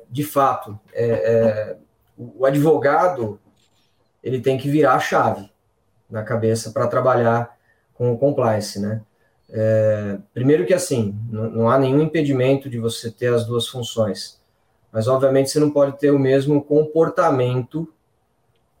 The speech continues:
atuando como um advogado interno no departamento jurídico de uma empresa,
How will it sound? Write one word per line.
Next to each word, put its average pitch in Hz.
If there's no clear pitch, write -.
atuando 120
como 117
um 107
advogado 110
interno 120
no 110
departamento 113
jurídico 113
de 117
uma 110
empresa, 131